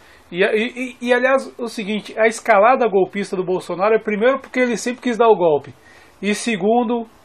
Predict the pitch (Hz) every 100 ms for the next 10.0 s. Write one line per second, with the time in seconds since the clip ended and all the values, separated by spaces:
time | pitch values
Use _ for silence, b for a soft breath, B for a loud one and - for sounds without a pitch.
0 | - 214 - 202 208 220 220 214 202 208
1 | 220 220 220 214 202 185 165 147 135 _
2 | _ - 165 151 - 170 170 214 214 220
3 | 247 240 277 233 208 226 226 254 311 240
4 | 165 - _ b b b - 165 202 208
5 | 190 190 254 226 180 170 147 - 185 254
6 | 180 117 _ b b b - 165 214 214
7 | 226 - 214 208 220 214 - 202 208 208
8 | 196 220 175 208 254 - 226 220 214 214
9 | 233 208 220 220 233 247 226 196 147